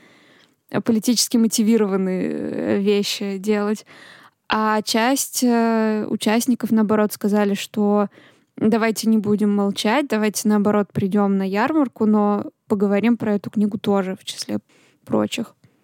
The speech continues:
Мне кажется, это более, наверное, какое-то разумное, что ли, и правильное решение, потому что я уверена, что многие люди, которые пришли на ярмарку, не знали об этом скандале.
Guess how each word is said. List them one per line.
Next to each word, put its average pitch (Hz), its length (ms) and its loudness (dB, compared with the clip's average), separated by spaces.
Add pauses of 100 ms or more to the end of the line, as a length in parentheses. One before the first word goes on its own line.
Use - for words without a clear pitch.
(160)
Мне 233 200 2
кажется, 247 300 -2
это 226 420 0
более, 220 500 0
наверное, 202 800 0 (300)
какое-то 220 380 0
разумное, 226 560 2
что 220 380 0
ли, 214 340 2
и 208 460 0 (600)
правильное 220 580 0
решение, 208 540 0
потому 214 380 0
что 214 520 0 (320)
я 220 160 2
уверена, 226 440 2
что 220 360 0
многие 220 420 2
люди, 208 240 0
которые 214 340 -2
пришли - 320 -4
на 208 160 2
ярмарку, 220 680 0 (360)
не 226 180 4
знали 208 520 0 (100)
об 185 140 -2
этом 190 220 0
скандале. 190 760 -2